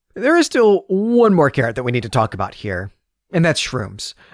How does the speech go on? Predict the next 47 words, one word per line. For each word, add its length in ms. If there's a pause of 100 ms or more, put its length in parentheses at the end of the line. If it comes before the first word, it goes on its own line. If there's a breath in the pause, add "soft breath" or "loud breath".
(120)
Uh, 120
the 80
Grey 180
Caps 300
dole 320
out 240
addictive 500
fungal 320
drugs 400 (120)
to 120
the 80
Ambergrecians. 720 (320 loud breath)
Uh, 160
there's 160
no 180
system 400
of 120
forced 380
addiction 340
here, 160
right? 160
You 80
don't 200
have 280
to 80
take 200
the 80
drugs, 400 (480 loud breath)
but 120
many 180
do. 320 (160)
And 100
of 80
course, 200
this 160
makes 180
them 160
docile 560
and 200
incapable 540
of 220
really 280 (120)
offering 420
any 160
kind 180
of 100
resistance. 600